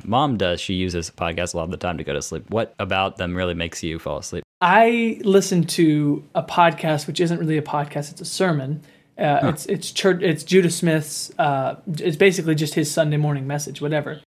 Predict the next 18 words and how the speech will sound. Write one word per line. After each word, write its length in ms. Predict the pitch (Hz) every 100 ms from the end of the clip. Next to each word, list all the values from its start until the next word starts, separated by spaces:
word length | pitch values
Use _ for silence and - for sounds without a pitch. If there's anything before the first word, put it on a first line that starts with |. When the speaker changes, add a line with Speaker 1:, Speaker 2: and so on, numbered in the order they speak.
| -
Speaker 1:
Joe, 280 | 104 98
are 100 | 95
you 180 | 98 113
falling 400 | - 107 107 104
asleep 340 | 101 - 101 -
to 100 | 98
sermons 540 | - 95 95 98 98
again? 480 | 98 101 98 98 95 -
Speaker 2:
Maybe. 800 | 175 170 196 233 240 226 247 156
<laughs> 720 | 147 135 - - 196 - -
I 160 | 185
listened 520 | 208 180 196 196 170 147
to 180 | 160
those, 500 | 151 156 151 143 - -
I 100 | 156
was 140 | 151
at 160 | 147 - - _ _ _ _
work 520 | 165 185 160 156 -